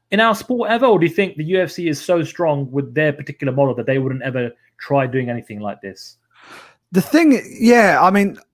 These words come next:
Speaker 2: the idea of saying buy, buy ten, get the eleventh free or whatever it is, I think something like that could potentially work.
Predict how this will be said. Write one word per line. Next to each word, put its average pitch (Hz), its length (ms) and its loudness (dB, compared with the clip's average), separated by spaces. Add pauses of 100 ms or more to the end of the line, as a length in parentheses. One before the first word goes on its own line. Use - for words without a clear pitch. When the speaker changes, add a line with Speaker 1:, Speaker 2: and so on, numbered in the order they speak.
(300)
Speaker 2:
the 185 200 2
idea 233 480 4
of 190 160 2
saying 156 720 -2 (640)
buy, 147 540 2 (960)
buy 147 260 2
ten, 135 520 -4
get 131 140 -4
the 139 100 -2
eleventh 127 500 -2
free 131 360 -2
or 113 100 0
whatever 110 340 -4
it 82 80 -6
is, 104 320 -10 (800)
I 147 60 0
think 285 340 -2
something 220 380 -2
like 156 280 2
that 165 300 -2 (480)
could 185 300 0
potentially 139 580 -4
work. 123 320 0